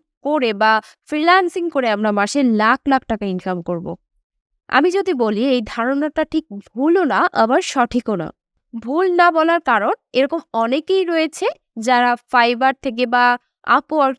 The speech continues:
থেকে কিংবা অন্যান্য মার্কেট প্লেস থেকে লাখ লাখ টাকা ইনকাম করছেন মাসে। আবার আমি যদি বলি সঠিকও না, এক্ষেত্রে হচ্ছে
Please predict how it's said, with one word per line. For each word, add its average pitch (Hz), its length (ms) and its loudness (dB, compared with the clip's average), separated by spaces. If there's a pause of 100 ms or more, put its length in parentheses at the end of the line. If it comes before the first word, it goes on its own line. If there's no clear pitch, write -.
থেকে 240 260 -2
কিংবা 370 300 2
অন্যান্য 302 280 0
মার্কেট 262 440 0
প্লেস 262 240 -2
থেকে - 240 -4 (140)
লাখ 226 360 2
লাখ 277 200 0
টাকা 247 200 -4
ইনকাম 233 340 -2
করছেন 247 420 -4
মাসে। 196 360 -4 (1040)
আবার 285 440 4 (560)
আমি 262 240 2
যদি 349 240 -2
বলি 226 420 0
সঠিকও 262 680 -2
না, 185 320 -2 (260)
এক্ষেত্রে 349 480 -2
হচ্ছে 302 500 0